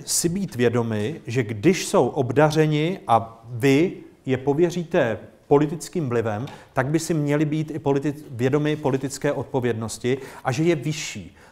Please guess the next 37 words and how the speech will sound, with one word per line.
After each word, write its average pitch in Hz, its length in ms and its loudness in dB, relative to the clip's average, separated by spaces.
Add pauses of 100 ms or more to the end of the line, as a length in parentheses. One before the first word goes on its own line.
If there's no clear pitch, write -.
než 120 260 -4
u 151 120 2
normálních 139 760 2
občanů. 120 500 -6
Eh, 110 800 2 (240)
ano, 180 520 6
v - 40 -18
tom 165 320 6
mi 190 120 4
přijde, 165 680 4 (920)
eh, 123 500 8
to 156 100 6
smutné, 143 640 2
nechce 139 220 -4
se 139 120 -2
mi 135 100 0
z 135 60 -6
toho 143 180 0
zvracet, 113 460 -2
ale 123 160 2
stojí 123 260 -2
mi 127 120 -2
nad 120 120 -2
tím 123 240 -4
rozum. 110 360 -2 (520)
Eh, 113 360 8 (360)
ale 135 220 8
podívám-li 208 680 6
se, 208 220 4
eh, 113 1000 0
na 123 140 2
to, - 160 4
jak 160 160 4
se 185 100 0
k - 80 -2
sobě 190 220 4
chováme 113 640 4